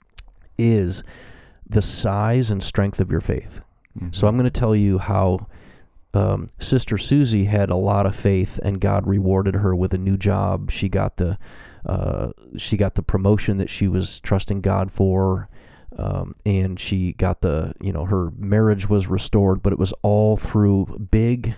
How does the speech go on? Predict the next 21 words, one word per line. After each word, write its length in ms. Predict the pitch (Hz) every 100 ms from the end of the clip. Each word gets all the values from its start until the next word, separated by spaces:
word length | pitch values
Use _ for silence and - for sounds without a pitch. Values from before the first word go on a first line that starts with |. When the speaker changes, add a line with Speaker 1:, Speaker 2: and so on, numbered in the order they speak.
| - -
Speaker 1:
strong 640 | - - - 104 101 98 95
faith. 560 | - 95 80 - - -
And 200 | 98 95
you 100 | 95
Speaker 2:
Mm-hmm. 160 | 90 95
Speaker 1:
are 80 |
told 380 | 92 - 131 143
those 140 | 101 -
stories 320 | - 98 -
to 120 | 104
build 340 | 87 98 90 78
your 220 | 95 104
faith. 340 | - 71 - - - - 110
And 100 | 113
if 100 | -
you 120 | 127
build 320 | 110 113 110
it 80 | 101
up 160 | 98 87
enough, 600 | 101 147 110 90 - - - - - 101
then, 520 | 117 127 110 101